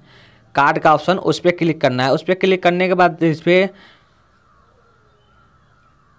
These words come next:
ये जो ऑप्शन आपके सामने दिखा रहा है क्रेडिट,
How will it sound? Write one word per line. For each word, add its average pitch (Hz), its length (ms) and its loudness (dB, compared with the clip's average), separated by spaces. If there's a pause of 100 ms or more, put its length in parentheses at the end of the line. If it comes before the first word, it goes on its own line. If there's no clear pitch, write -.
(300)
ये 151 220 0
जो 160 160 2
ऑप्शन 165 280 2
आपके 170 180 2
सामने 160 280 0
दिखा 160 220 -2
रहा 143 80 2
है 143 60 2
क्रेडिट, 151 1040 0